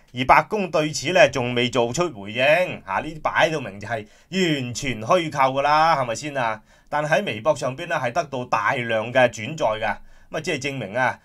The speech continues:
佢哋根本上就唔係需要聽一啲真實嘅消息，而只不過係想聽一啲佢哋啱聽嘅消息。嗱，喺佢哋呢一條瘋傳嘅貼文當中啊，就附帶一張圖片嘅。呢張圖片就顯示啊，有一班美國人揸住一啲共產黨嘅旗幟，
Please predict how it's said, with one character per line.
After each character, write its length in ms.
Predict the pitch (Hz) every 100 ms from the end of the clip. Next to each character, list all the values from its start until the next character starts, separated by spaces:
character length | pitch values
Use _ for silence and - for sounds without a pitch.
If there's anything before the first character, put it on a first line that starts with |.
| _
佢 80 | -
哋 140 | 143 131
根 260 | 175 147
本 160 | 127 156
上 220 | 135 107
就 100 | 110
唔 80 | 101 95
係 100 | 110
需 160 | 175
要 120 | 151
聽 200 | 131 160
一 40 | 165
啲 140 | 160
真 220 | 151 151 135
實 140 | 123
嘅 100 | 127
消 180 | 127 160
息， 80 | 160 170 - _ _ _ -
而 160 | 135 151
只 160 | 151 233
不 120 | 240
過 120 | 190
係 120 | 160
想 200 | 143 160
聽 120 | 202
一 100 | 214
啲 260 | 208 208 196
佢 140 | 143
哋 140 | 135 131
啱 320 | 170 165 185
聽 100 | 160
嘅 180 | 151 127
消 200 | 139 143
息。 80 | 147 139 _ _ _ _
嗱， 220 | - 131 170
喺 100 | 226
佢 160 | 180
哋 160 | 165 156
呢 80 | 208
一 100 | 208
條 160 | 131
瘋 300 | 110 208 170
傳 200 | - 110
嘅 80 | 127
貼 160 | 156 156
文 160 | 107
當 180 | 117 170
中 160 | 160 160
啊， 160 | 120
就 160 | 104 135
附 240 | 139 131
帶 200 | 139 147
一 60 | 180
張 160 | 185 147
圖 220 | 110 104
片 180 | 120 165
嘅。 300 | 151 175 - - - - -
呢 120 | - 226
張 180 | 240
圖 220 | 170 131 131
片 180 | 170
就 100 | 214
顯 220 | 151 165 208
示 180 | 147
啊， 140 | 156 151
有 160 | 160
一 20 | 202
班 200 | 214 190
美 160 | 147
國 160 | 151 156
人 260 | 120 104 104
揸 320 | 214 185 180
住 100 | 131
一 80 | 143
啲 160 | 180 196
共 300 | 139 131 127
產 260 | 131 180
黨 220 | 160 135
嘅 120 | 175 135
旗 240 | 107 104
幟， 340 | 113 127 110